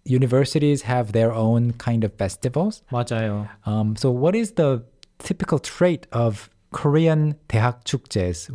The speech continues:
Speaker 1: What would you say as the first thing that you wanna mention to a friend from overseas? University festivals in Korea.
Speaker 2: I think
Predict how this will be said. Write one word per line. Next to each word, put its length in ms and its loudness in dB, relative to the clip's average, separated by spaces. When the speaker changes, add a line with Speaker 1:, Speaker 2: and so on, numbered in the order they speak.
Speaker 1:
What 160 0
would 180 0
you 60 0
say 320 0
as 240 -4
the 100 -2
first 360 -2
thing 160 0
that 180 -4
you 80 -2
wanna 160 2
mention 400 0
to 240 0
a 80 -4
friend 320 -2
from 160 0
overseas? 560 -4
University 600 0
festivals 560 -2
in 80 0
Korea. 400 -4
Speaker 2:
I 100 -4
think 340 -6